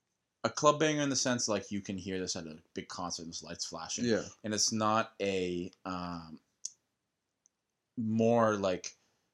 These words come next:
Speaker 1: dance club that Drake puts out, like, these reggaetons where you're like, boom, ba-dum. Uh, it,
Speaker 2: And it's
Speaker 1: it's
Speaker 2: not even,
Speaker 1: just,
Speaker 2: it's
Speaker 1: it's
Speaker 2: not
Speaker 1: just,
Speaker 2: even
Speaker 1: like,
Speaker 2: quite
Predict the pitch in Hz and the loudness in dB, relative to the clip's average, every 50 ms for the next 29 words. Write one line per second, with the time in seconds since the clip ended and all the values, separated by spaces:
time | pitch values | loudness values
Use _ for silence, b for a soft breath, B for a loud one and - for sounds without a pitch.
0 | _ _ _ - 110 110 117 120 127 123 - - - - 104 92 92 87 95 95 | _ _ _ 2 4 6 6 6 6 6 4 4 2 0 0 0 0 0 0 0
1 | 85 - - 104 104 107 101 - - - 90 - - 85 69 73 - - 101 95 | 0 2 4 4 4 4 2 0 -4 -4 -2 -2 -2 -2 -4 -6 -6 -6 -6 -4
2 | - 92 98 98 98 98 95 - - 101 98 95 92 90 92 92 92 92 92 90 | -2 -2 0 0 0 0 -2 -2 -2 -2 -2 -2 -4 -6 -6 -6 -4 -4 -2 -4
3 | 87 - - 101 95 82 - _ _ - 107 - - 76 - - - - - - | -4 -6 -6 -6 -8 -8 -10 _ _ -4 -4 -4 -4 -8 -14 -16 -14 -10 -10 -10
4 | - - 107 107 - - - 143 151 160 156 - 131 139 147 151 160 180 180 156 | -8 -8 -8 -10 -2 2 6 6 8 8 10 10 10 10 10 10 10 10 8 8
5 | 156 185 185 - - - - - 156 156 - 156 156 151 156 160 170 - 185 180 | 8 8 8 6 4 4 4 6 8 8 8 10 10 10 10 10 10 8 6 6
6 | - - 196 180 | 4 6 6 6